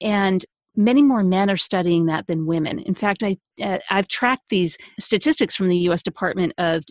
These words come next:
Education, and the numbers of women studying computer science, not only did it decline as a percentage to a low point of about seventeen percent,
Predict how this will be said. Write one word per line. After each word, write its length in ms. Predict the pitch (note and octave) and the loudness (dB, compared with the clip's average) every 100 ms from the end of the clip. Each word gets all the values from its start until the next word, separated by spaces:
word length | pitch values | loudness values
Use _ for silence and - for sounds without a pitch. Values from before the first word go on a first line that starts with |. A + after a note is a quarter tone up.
| - | -8
Education, 640 | F3+ E3+ F#3 E3+ F3 E3 - - - - | -6 -6 -4 -4 -2 -4 -8 -20 -14 -4
and 340 | A3+ G#3 G3+ - - - _ | 0 2 0 -4 -20 -20 _
the 340 | A3+ G3 G3 - - | 0 0 -2 -6 0
numbers 440 | A3 B3 C#4+ C4+ | 4 6 4 2
of 120 | G3+ | -2
women 640 | F#3+ G3 A#3 A3+ F3 E3+ F#3 | 0 0 2 4 2 2 -2
studying 320 | - G#3 F#3+ | 0 2 2
computer 360 | F#3 F3+ F#3+ F3+ | 0 -2 0 0
science, 540 | - G3 F#3+ F3+ - - - | 0 0 0 0 -4 -10 -4
not 180 | A#3 C#4 | 0 2
only 200 | D4+ C4 | 4 4
did 200 | G#3 G3 | 2 0
it 140 | - | -2
decline 720 | F3 - - G#3+ G#3 G#3 F#3+ G3+ | -8 -12 -4 0 2 4 2 0
as 120 | F#3+ | -6
a 60 | - | -6
percentage 800 | - F#3+ - C4+ E4 A#3+ D#3+ - | -6 -4 -2 2 2 4 0 -4
to 240 | - G3 | -2 0
a 20 | |
low 260 | F3+ F#3 G#3+ | 0 2 0
point 300 | - - G3 | 0 -4 -2
of 80 | E3+ | -2
about 260 | D#3+ E3+ | -6 -6
seventeen 800 | - - G#3 G3+ - - A#3+ B3+ | -6 -6 -4 -6 -6 -4 2 2
percent, 540 | B3 F3 - D#3+ C#3+ | 0 -4 -4 -6 -6